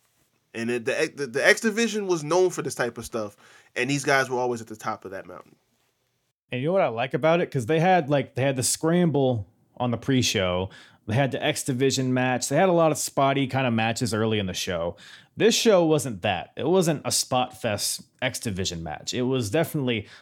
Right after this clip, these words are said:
Speaker 2: especially, like, the first, like, fifteen minutes or so were pretty methodical and kind of a slower pace to it. But
Speaker 1: Yeah.
Speaker 2: it, it built to that crescendo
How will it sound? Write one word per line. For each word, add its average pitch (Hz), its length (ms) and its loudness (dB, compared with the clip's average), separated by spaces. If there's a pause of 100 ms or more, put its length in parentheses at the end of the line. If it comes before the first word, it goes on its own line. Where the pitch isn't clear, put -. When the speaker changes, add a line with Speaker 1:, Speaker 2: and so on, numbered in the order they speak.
Speaker 2:
especially, 254 280 0
like, 160 80 2
the 143 60 0
first, 131 400 0
like, 107 140 -2
fifteen 139 420 -2
minutes 120 260 0
or 156 60 0
so 165 260 0
were 123 140 0
pretty 113 440 -4
methodical 110 720 0
and 104 100 -4
kind 120 120 -2
of 127 80 -4
a 117 60 -2
slower 110 320 -2
pace 110 340 -4
to 151 140 2
it. 165 180 0 (440)
But 117 160 0
Speaker 1:
Yeah. 113 160 0
Speaker 2:
it, 101 160 -4
it 120 260 -2
built 147 240 2
to - 80 -6
that 113 200 0
crescendo 90 760 -2